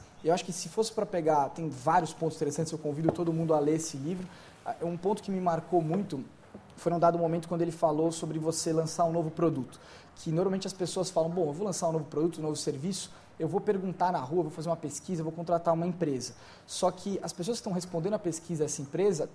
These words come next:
tendem a falar, "Ah, não, eu compraria, eu acho legal a sua ideia, eu acho que você devia investir." Mas isso é muito diferente de você chegar e falar, "Olha,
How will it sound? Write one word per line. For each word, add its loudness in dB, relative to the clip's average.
tendem 0
a -4
falar, -4
"Ah, -12
não, -6
eu 2
compraria, 0
eu 2
acho -6
legal 4
a 6
sua -4
ideia, 0
eu 0
acho 2
que -6
você -6
devia -2
investir." -2
Mas 0
isso -2
é 4
muito 0
diferente 0
de -6
você -2
chegar 0
e 2
falar, 2
"Olha, 2